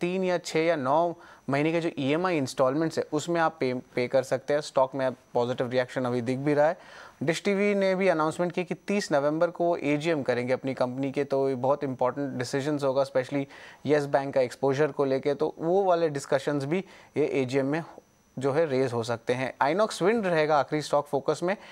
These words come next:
एनटीपीसी ने जो रिन्यूएबल एनर्जी की डेढ़ सौ मेगावाट के लिए एक ऑर्डर दिया है कंपनी के लिए, तो एक टाइप से पॉजिटिव है और स्टॉक भी अच्छा रिएक्ट कर रहा है, तीन परसेंट अप है।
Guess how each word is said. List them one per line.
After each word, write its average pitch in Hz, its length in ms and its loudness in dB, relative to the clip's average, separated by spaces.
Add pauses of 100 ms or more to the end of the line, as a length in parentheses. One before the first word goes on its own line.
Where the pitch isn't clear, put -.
(260)
एनटीपीसी 196 540 0
ने 202 140 0
जो 190 160 0
रिन्यूएबल 165 440 0
एनर्जी 156 340 0
की 170 160 -2 (320)
डेढ़ 170 320 0
सौ 208 140 -2
मेगावाट 160 580 2
के 165 140 -2
लिए 170 160 0
एक - 120 -8
ऑर्डर 131 340 2
दिया 123 260 -2
है 131 120 0
कंपनी 127 400 -4
के 147 100 -4
लिए, 160 120 -2
तो 135 120 -4
एक 123 100 -6
टाइप 131 120 2
से 127 120 -8
पॉजिटिव 139 460 0
है 165 60 2
और 151 60 0
स्टॉक 131 280 2
भी 135 120 -2
अच्छा 131 220 -2
रिएक्ट 127 360 0
कर 139 160 0
रहा 147 60 4
है, 147 60 2
तीन 131 240 -4
परसेंट 127 380 -2
अप 135 220 2
है। 185 140 -8